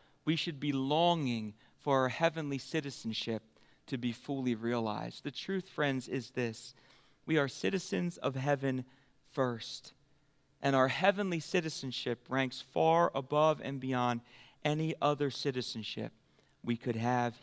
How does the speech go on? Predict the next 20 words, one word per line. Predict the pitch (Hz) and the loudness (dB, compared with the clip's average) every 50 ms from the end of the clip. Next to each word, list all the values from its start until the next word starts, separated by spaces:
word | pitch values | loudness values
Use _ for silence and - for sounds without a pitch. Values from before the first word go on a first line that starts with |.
| - | -10
here | - 135 123 120 113 110 110 107 107 _ _ _ _ _ _ - | -4 -2 0 0 0 0 -2 -6 -8 _ _ _ _ _ _ -6
on | 110 110 113 - - | -4 -4 -4 -4 -2
earth. | 117 113 110 107 104 104 - - - _ _ _ _ _ _ _ _ _ _ _ _ _ _ _ _ _ _ _ _ _ _ _ _ - | -2 -2 -2 -4 -6 -10 -14 -20 -20 _ _ _ _ _ _ _ _ _ _ _ _ _ _ _ _ _ _ _ _ _ _ _ _ -14
That's | 147 147 - - - - _ _ - | -14 -14 -12 -14 -16 -18 _ _ -12
the | - 143 | -10 -4
reality | 139 151 151 143 143 151 151 147 147 135 139 135 131 120 _ _ - | 0 0 2 2 0 -2 -4 -4 -6 -6 -6 -6 -8 -10 _ _ -10
of | - 139 139 120 | -6 -6 -6 -6
it. | 127 123 _ - - - _ _ _ _ _ _ _ _ _ _ _ _ _ _ _ _ - | -8 -14 _ -18 -20 -20 _ _ _ _ _ _ _ _ _ _ _ _ _ _ _ _ -4
We | - 143 165 175 | 4 6 8 10
are | 175 170 165 | 10 8 6
to | - - 190 170 165 | 4 0 2 4 4
embrace | 160 151 139 120 127 139 147 156 151 143 127 - - - - - _ _ _ _ _ - | 4 2 0 2 4 4 6 6 4 2 0 -4 -6 -8 -10 -14 _ _ _ _ _ -10
children | - - - 165 165 165 165 175 170 | -4 0 2 2 4 4 2 0 0
of | 156 135 123 | -2 -2 0
God | - 147 151 151 160 160 165 165 165 - - - _ _ _ _ - | 0 2 2 4 4 4 4 2 0 -2 -10 -20 _ _ _ _ 4
as | 139 147 139 | 4 4 4
the | - 143 | 2 0
most | 135 139 139 131 - - | 2 2 2 0 -4 -6
precious | - 165 156 151 - - 160 - | 4 4 4 4 4 -4 -8 -10
title | - - - 165 160 165 160 170 170 170 170 | -10 -4 2 2 4 4 4 2 0 0 -2